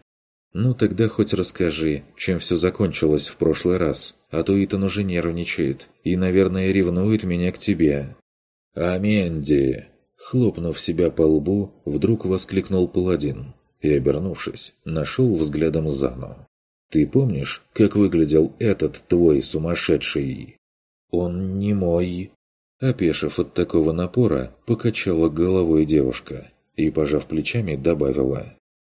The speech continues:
«Высокий, лысый, в старой одежде. У него ещё посох в руках был, с навершием в виде диска, с какими-то странными крючками». «Чёрное солнце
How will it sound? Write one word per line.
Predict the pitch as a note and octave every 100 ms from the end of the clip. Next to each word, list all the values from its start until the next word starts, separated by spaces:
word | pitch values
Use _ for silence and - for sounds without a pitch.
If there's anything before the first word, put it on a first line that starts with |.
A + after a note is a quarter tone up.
| _ _ -
«Высокий, | F2 E2 - D#2 E2 - F2+ E2+ - -
лысый, | D#2+ D2 D2 F2+ - F2 D2 - _
в | -
старой | - E2 F2 G2 G#2
одежде. | G2 F2 C#2 C#2 - - _ _
У | F2+
него | G2 G2+ G#2+
ещё | G#2+ A2
посох | - C3+ G2 D#2+ -
в | F2
руках | F2 F#2 E2 D#2
был, | F2+ E2 C#2+ - -
с | -
навершием | A2 B2+ G2 D2 - E2+ E2+
в | E2
виде | F#2+ E2 F2
диска, | G2+ G2 D#2 - D#2 C#2+ C#2 _
с | - -
какими-то | A#2 G2+ D#2 D2+ F2+
странными | - A2+ E2+ D2+ D#2 E2+
крючками». | - G#2 G#2 - D#2 C2+ C2+ - - _ _ _ _ _ _
«Чёрное | - - F2 D#2+ D2+ D2+ D2+ D2
солнце | - E2 D2+ D2 C#2+ - D2 D2+